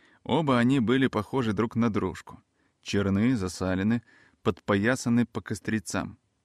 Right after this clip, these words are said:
За ними пришел еще один, еще чернее, с палкой в руке,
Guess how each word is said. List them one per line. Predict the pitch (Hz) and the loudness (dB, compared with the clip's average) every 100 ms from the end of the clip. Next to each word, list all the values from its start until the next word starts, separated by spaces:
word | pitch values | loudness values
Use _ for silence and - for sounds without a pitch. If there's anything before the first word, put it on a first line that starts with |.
| _ _ _ _ _ _ | _ _ _ _ _ _
За | - 95 98 | -6 -2 2
ними | 120 170 | 2 2
пришел | 151 117 110 - 147 | -2 -2 -2 -2 -2
еще | 139 135 - 113 | -2 -2 -2 0
один, | 92 87 90 _ _ _ _ | 0 -2 -6 _ _ _ _
еще | - 101 110 - 123 | -2 0 0 0 -2
чернее, | 85 101 95 95 113 135 85 101 _ _ | -2 -2 0 2 2 0 -2 -6 _ _
с | - | -6
палкой | - 113 98 98 | 0 0 0 -2
в | 92 | -2
руке, | 101 - 135 | -4 -4 -4